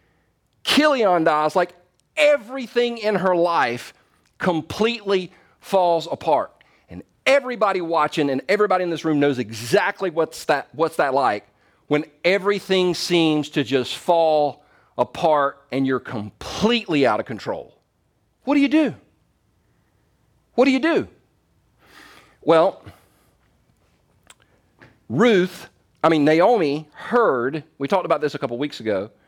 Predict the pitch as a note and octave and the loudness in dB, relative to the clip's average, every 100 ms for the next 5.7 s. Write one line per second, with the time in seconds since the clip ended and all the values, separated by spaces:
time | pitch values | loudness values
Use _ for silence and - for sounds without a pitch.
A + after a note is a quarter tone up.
0 | _ _ _ - - E3+ B2 - - C4 | _ _ _ -10 -6 -4 -6 -10 -2 2
1 | A#3+ C#3 A#2+ C#3 C#3+ _ _ _ _ _ | 4 2 0 -4 -8 _ _ _ _ _
2 | _ _ C#3 E3 D#3 B2+ - - A3 C3+ | _ _ -2 0 2 0 -4 -4 0 0
3 | A#2+ B2+ - _ - C3 D#3+ D#3 A#2+ A#2 | -2 -6 -12 _ -4 0 2 0 -2 -6
4 | D2+ - _ _ _ _ - G#3 - A3 | -8 -16 _ _ _ _ -2 -2 0 -2
5 | G#3+ - A#3 G#3 D3 B2 | 0 0 0 2 0 -2